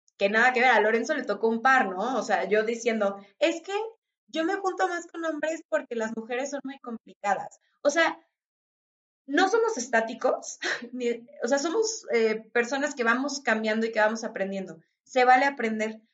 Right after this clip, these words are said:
pero es justamente la apertura la que necesitamos, ¿no? O sea, de decir, "No están bien las cosas", y yo sé que igual y ahorita no estoy cien por ciento deconstruida o deconstruido, deconstruide, pues,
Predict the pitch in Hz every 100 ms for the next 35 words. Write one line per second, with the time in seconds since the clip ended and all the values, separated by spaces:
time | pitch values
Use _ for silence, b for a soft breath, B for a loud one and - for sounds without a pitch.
0 | _ 247 254 285 285 294 277 262 254 247
1 | - 196 196 262 247 185 185 180 190 185
2 | - 190 170 170 190 226 190 185 185 220
3 | 220 - _ _ _ _ _ _ _ 214
4 | 240 269 277 262 254 247 247 233 247 -
5 | 233 214 349 - 269 285 247 247 247 233
6 | 214 220 220 220 233 233 214 208 208 214
7 | 214 214 170 - 175 180 185 - - 170
8 | 165 165 - _ 170 196 277 _ _ _
9 | _ 214 214 214 - 214 220 196 190 180
10 | 226 -